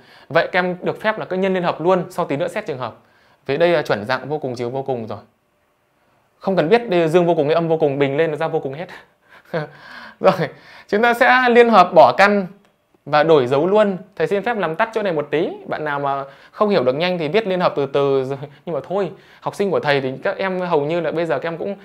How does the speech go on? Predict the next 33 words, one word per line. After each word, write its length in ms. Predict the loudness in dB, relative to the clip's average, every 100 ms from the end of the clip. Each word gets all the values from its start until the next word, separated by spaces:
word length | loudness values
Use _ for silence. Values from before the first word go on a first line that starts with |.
| -12
thầy 120 | -6 -2
nghĩ 140 | -2
là 80 | -2
các 60 | -2
em 80 | 0
đủ 140 | 0
thông 160 | 0 -2
minh 140 | 0
để 80 | 0
hiểu 180 | 0 -2
được 80 | -2
cái 80 | -6
bước 160 | -6 -4
này 180 | -6
rồi. 240 | -6 -6 -10 _ _ _ _ -8
Bây 80 | -2
giờ 140 | -2
mấy 260 | 0 -2 2
giờ 220 | 2 2
rồi 80 | 0
còn 140 | 0 0
viết 160 | -2
mấy 120 | -2
cái 100 | -4
căn 260 | -2 -2 0
nhân 160 | -2 -2
từ 140 | -2 0
từ 200 | 0 0
rồi 120 | -2
còn 120 | -2
đối 180 | -2 0
dấu 460 | 2 2 0 -4
từ 80 | -4